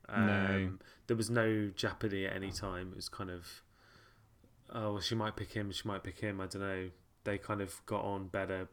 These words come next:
Speaker 2: but Tyson's better looking, I don't know. Tyson? Tommy. <laughs> Tommy's definitely better looking than Tyson.
Speaker 1: Why did they choose two such similar names? It's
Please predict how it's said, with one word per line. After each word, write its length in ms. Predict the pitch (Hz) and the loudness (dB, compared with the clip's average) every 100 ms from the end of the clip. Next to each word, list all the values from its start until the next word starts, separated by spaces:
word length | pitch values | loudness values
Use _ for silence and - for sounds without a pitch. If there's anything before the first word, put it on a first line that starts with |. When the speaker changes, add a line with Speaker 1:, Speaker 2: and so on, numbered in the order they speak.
| - | -6
Speaker 2:
but 260 | 95 92 - - - - - - | -4 -4 -10 -20 -20 -20 -20 -8
Tyson's 480 | 101 95 104 95 | -6 -4 -4 -6
better 200 | - 95 95 | -2 -2 0
looking, 360 | 101 - 107 | 0 -2 -4
I 60 | 98 | -2
don't 160 | 101 | -2
know. 240 | 101 95 92 - _ - - | -2 -2 -4 -10 _ -20 -8
Tyson? 460 | - 107 - 147 - - - - | -2 0 2 -2 -4 -8 -8 4
Tommy. 400 | 127 110 98 - - - | 6 6 4 0 -6 -4
<laughs> 480 | 117 - - - - | -4 -6 -8 -4 10
Tommy's 260 | 175 156 | 12 12
definitely 260 | 175 147 147 | 12 12 12
better 160 | 139 | 12
looking 200 | 131 123 | 12 10
than 80 | 120 | 8
Tyson. 200 | - 127 359 | 8 10 12
Speaker 1:
Why 60 | |
did 200 | 392 381 | 12 12
they 160 | 269 269 | 10 8
choose 360 | - 233 170 | 6 4 2
two 300 | - - 160 | 0 2 4
such 340 | 143 - 170 - | 4 2 12 12
similar 440 | - - 135 131 | 12 12 10 10
names? 560 | 117 95 90 87 87 - | 8 8 6 6 4 2
It's 360 | - 92 - | 0 0 -2